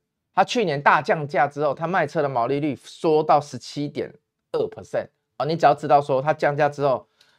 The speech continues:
没有让他那个产量没有带动他的毛利率上升，反而是降价之后赔更多，冲击获利啦，不是说赔，就是说冲击到他的获利。然后呢，最重要就是我刚刚讲的，二零二四年的销量明显会放缓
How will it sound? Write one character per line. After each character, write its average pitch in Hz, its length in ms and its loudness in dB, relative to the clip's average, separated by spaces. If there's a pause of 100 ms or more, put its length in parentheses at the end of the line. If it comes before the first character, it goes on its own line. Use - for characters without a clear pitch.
(200)
没 160 140 0
有 160 60 2
让 156 120 2
他 156 180 0 (120)
那 143 120 -8
个 123 300 -2
产 110 280 -6
量 147 140 2
没 131 80 -4
有 127 60 -2
带 139 160 2
动 131 140 -6
他 127 100 -8
的 123 80 -4
毛 104 140 -4
利 113 120 -4
率 113 140 -6
上 107 200 -8
升， 98 360 -12
反 110 100 -6
而 110 60 -4
是 127 100 -8
降 143 220 -4
价 139 100 -2
之 127 180 -10
后 131 120 -2
赔 - 240 -10
更 113 200 -4
多， 98 280 -10 (2250)
冲 170 320 -2
击 113 240 -10
获 131 240 0
利 120 180 -4
啦， - 120 -18 (120)
不 135 120 -8
是 156 120 -6
说 139 160 -2
赔， - 280 -10
就 143 120 -4
是 147 100 -2
说 147 100 0
冲 143 240 -6
击 107 120 -10
到 113 140 0
他 113 140 -2
的 107 60 -6
获 110 220 -2
利。 98 240 -8 (280)
然 139 160 4
后 175 100 8
呢， 147 320 2
最 196 160 8
重 175 140 6
要 160 80 8
就 165 80 2
是 175 60 4
我 143 60 6
刚 139 120 4
刚 151 60 -2
讲 120 140 0
的， 98 80 -4
二 170 120 4
零 147 140 2
二 156 60 4
四 151 120 -6
年 127 120 2
的 104 80 -4
销 120 280 2
量 127 180 0
明 117 240 -4
显 110 180 -4
会 127 120 -4
放 117 260 -2
缓 - 160 -18